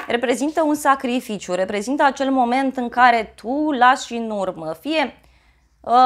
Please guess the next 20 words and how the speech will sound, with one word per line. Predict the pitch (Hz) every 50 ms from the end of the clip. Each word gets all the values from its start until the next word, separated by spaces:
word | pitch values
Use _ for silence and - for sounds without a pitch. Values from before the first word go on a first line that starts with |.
| 254
o | 269 320
perioadă | - - 370 339 320 285 285 277 285 277 254 269
în | 262
care | 269 254 247 240 240
lucrurile | 254 247 247 233 240 254 240
nu | 240 240 240
au | 233
funcționat | 233 - 240 240 240 - 220 220 220 214 208 214 208
bine, | 190 170 170 170 165 165 165 170 170 170 170 170 170 175
fie | - - 277 302 277
alți | 269 262 262 262 -
capricorni | - 262 254 254 233 240 233 - - 254 247 233 247
vă | 214 226
gândiți | 233 214 220 226 226 240 -
serios | - 240 226 220 220 214 226 226 226
să | - - 220
renunțați | 220 220 226 220 220 226 226 214 214 214 214 - 180
la | 180 196
o | 220
persoană, | 220 233 233 233 - - - 185 185 185 180 180 185 180 185 180 -